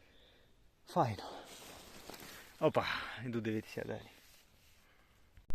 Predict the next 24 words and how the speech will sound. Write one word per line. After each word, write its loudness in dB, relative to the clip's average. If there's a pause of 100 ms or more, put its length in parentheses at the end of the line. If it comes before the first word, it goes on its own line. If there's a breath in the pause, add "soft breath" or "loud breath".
(200)
Так, 12 (100)
потроху 6
буду 4
закінчувати 10
своє 8
полювання, 6
але 10
поки 4
що 4
знахідка 4
за 2
знахідкою, 0
я 8
йду, 4
ще 4
не 2
спускаюся 0
трохи, 2 (400 loud breath)
ще -4
тут 0
прохожуюсь. 8 (1200 loud breath)
Ну, 2
цей 8
негарний. 8